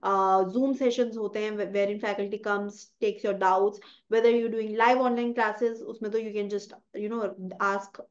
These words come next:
after every session or in between. And we, uh,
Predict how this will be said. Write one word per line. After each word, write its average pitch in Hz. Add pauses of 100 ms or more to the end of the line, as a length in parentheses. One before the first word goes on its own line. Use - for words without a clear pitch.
(100)
after 196
every 202
session 208
or 196
in 202
between. 208 (540)
And 208
we, 220
uh, 202